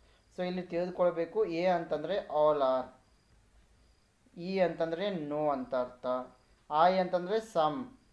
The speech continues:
ಮತ್ತೆ ಓ ಅಂತ ಅಂದ್ರೆ some not. So, ಇನ್ನು ಎ ಅಂತಂದ್ರೆ all, ಇ ಅಂದ್ರೆ no, some ಅಂತ, ಐ ಅಂದ್ರೆ some, ಮತ್ತೆ ಓ ಅಂತಂದ್ರೆ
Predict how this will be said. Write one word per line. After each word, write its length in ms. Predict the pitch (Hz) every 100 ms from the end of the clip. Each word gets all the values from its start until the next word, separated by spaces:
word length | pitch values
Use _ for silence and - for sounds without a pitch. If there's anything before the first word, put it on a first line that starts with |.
| _ _ _ _ - 135
ಮತ್ತೆ 280 | 151 151 190 240 - _ -
ಓ 180 | 147 170
ಅಂತ 240 | 170 160
ಅಂದ್ರೆ 300 | 160 147 156
some 460 | 247 277 - 156 151 147
not. 340 | 127 123 120 - _ _ _ _ _ _ _ _ _ _ -
So, 80 | 180 165
ಇನ್ನು 320 | 160 139 139
ಎ 100 | 151
ಅಂತಂದ್ರೆ 420 | 156 151 156 156 156 -
all, 240 | 147 185 240 - _ -
ಇ 160 | 156 165
ಅಂದ್ರೆ 420 | 156 151 151 143
no, 160 | 147 165 233 - _ _ -
some 260 | 151 160
ಅಂತ, 220 | 156 143 151 147 - 139
ಐ 120 | 156 165
ಅಂದ್ರೆ 260 | 151 156
some, 380 | 156 - 156 208 233 - _
ಮತ್ತೆ 240 | 143 139 165
ಓ 180 | 147 151
ಅಂತಂದ್ರೆ 420 | 147 151 156